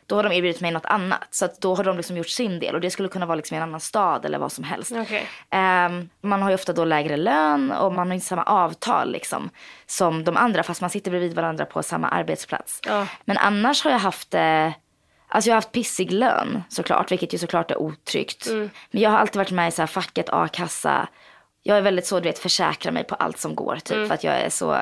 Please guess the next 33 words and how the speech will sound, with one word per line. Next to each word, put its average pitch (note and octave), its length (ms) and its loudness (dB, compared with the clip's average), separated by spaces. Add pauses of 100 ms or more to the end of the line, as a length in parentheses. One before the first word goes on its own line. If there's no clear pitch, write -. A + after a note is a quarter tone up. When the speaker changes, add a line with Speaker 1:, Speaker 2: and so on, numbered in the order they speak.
(120)
Speaker 1:
en G3 200 -4
orolig E3+ 600 -4
Speaker 2:
Ja. A#3 80 -2
Speaker 1:
själ, - 340 2 (140)
så. - 200 0 (360)
Speaker 2:
Gud, C#4+ 180 2
jag C#4+ 120 6
är A#3+ 60 4
verkligen A3+ 480 2
inte G3 140 -4
det. G3+ 240 2
Speaker 1:
Nej, C4+ 300 6
Speaker 2:
Det D4 80 6
är D#4 40 8
verkligen B3+ 240 4
tvärtom, A#3+ 140 2
Speaker 1:
du C#4 60 4
är C4+ 60 4
mycket C#4+ 120 4
Speaker 2:
tror A3 120 4
jag. G#3 100 4
Speaker 1:
mer A3+ 160 2
yolo. G#3+ 360 2
Speaker 2:
Nej, - 100 2
men C#4 100 4
jag D#4 180 6
är E4 40 4
mer B3+ 160 4
så A3+ 120 0
här, G#3+ 60 4
"Äh, F#3+ 60 -4 (360)
det - 100 -12
löser G#3+ 260 -4